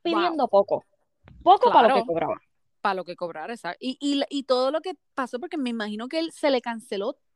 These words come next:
Speaker 1: todo. Cualquier
Speaker 2: Claro.
Speaker 1: contrato, cualquier cosa que él tenía, cualquier presentación, boom,
Speaker 2: Sí,
Speaker 1: done.
Speaker 2: porque fue un boom. El que no conocía a Chris
Speaker 1: Ujú.
Speaker 2: Harrison, cuando salió todo eso, lo conoció.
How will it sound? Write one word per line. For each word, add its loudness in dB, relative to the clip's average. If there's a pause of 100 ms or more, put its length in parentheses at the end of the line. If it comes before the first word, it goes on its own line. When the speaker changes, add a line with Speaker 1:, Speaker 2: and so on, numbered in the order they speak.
Speaker 1:
todo. -2 (520)
Cualquier 0
Speaker 2:
Claro. 4
Speaker 1:
contrato, 6
cualquier -6
cosa -6
que -4
él -8
tenía, -8
cualquier -8
presentación, 0
boom, 4
Speaker 2:
Sí, 0
Speaker 1:
done. 6
Speaker 2:
porque 2
fue 8
un 8
boom. 10
El 6
que 6
no 4
conocía 2
a 4
Chris -6
Speaker 1:
Ujú. -4
Speaker 2:
Harrison, -4
cuando 4
salió 0
todo 0
eso, -2
lo 2
conoció. -8